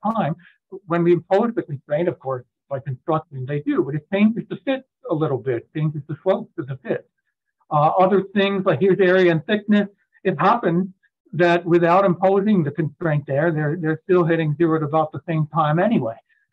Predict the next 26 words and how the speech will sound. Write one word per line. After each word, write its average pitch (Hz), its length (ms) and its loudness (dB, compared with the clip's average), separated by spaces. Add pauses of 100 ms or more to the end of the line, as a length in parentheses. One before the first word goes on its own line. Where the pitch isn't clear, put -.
(140)
So 156 160 0
imposing 147 540 -2
it 135 120 -6
doesn't 131 400 -6
change 190 320 0
anything. 113 240 -14 (500)
So 349 120 8
it, 208 140 2
it 311 180 -2
depends 233 480 2
on 190 80 2
what 180 200 4
you're 170 100 2
looking 226 380 2
at, 127 200 -2 (360)
but, 151 360 2 (180)
um, 143 420 -2
you 180 120 2
know, 156 80 2
it 127 180 -8
can 180 380 4
matter, 151 380 0
and 190 140 0
it 135 120 -8 (140)
often 143 380 -2
does. 156 340 -2